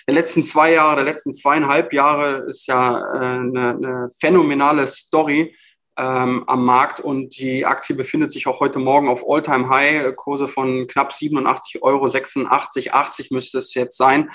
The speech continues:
Ähm, man hat, äh, 'ne Meldung heute Morgen, äh, rausgebracht, man, man, äh, startet jetzt auch in Norwegen.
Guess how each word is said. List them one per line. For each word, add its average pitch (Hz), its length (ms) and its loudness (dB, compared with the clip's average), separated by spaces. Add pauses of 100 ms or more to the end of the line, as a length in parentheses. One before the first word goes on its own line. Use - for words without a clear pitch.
(500)
Ähm, 143 460 2
man 143 180 2
hat, 170 220 -2 (160)
äh, - 20 -6
'ne 147 560 -2
Meldung 165 460 6
heute 160 240 -2
Morgen, 180 640 4
äh, - 40 -6
rausgebracht, 156 800 -2
man, 143 320 -4
man, 139 420 -6
äh, 131 140 -6
startet 180 400 0
jetzt 147 180 -4
auch 143 160 -2
in 135 80 -4
Norwegen. 139 680 2